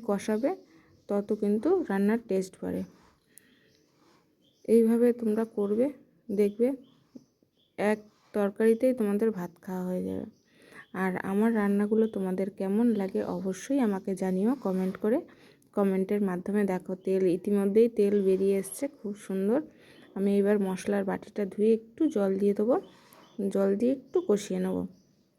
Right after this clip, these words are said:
কষানো হয়ে গেলে আবার রিটার্ন আসছি তোমাদের কাছে, দেখতে থাকো। দেখো, আমার কিন্তু প্রায় কষানো হয়ে গেছে,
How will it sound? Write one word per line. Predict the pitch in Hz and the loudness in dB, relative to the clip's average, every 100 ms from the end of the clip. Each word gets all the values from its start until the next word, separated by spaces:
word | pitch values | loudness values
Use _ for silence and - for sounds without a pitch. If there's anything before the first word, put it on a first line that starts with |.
| _ _ _ _ - - _ _ - - - _ | _ _ _ _ -20 -20 _ _ -20 -20 -20 _
কষানো | - 233 226 226 226 | -2 0 4 4 6
হয়ে | 214 214 | 4 4
গেলে | 220 226 214 | 4 4 2
আবার | 214 208 | 0 0
রিটার্ন | 208 214 214 214 | -2 -2 0 2
আসছি | 208 - - 240 | 0 -4 -4 0
তোমাদের | 214 208 208 | 2 2 0
কাছে, | 214 220 370 427 - _ _ _ - _ - - _ - 208 | -2 -4 -4 -6 -10 _ _ _ -20 _ -20 -20 _ -2 2
দেখতে | 214 208 220 208 | 2 2 -2 0
থাকো। | 208 277 349 - _ _ _ _ | -2 -4 -6 -12 _ _ _ _
দেখো, | 220 208 208 | 0 0 0
আমার | 202 202 202 | 2 2 2
কিন্তু | 214 214 220 214 | 0 0 -2 -4
প্রায় | 202 208 226 233 - - _ - _ | -2 2 2 2 -2 -20 _ -20 _
কষানো | 196 190 208 208 196 | -8 -6 -2 0 0
হয়ে | 196 196 | 0 0
গেছে, | 196 - | -2 -4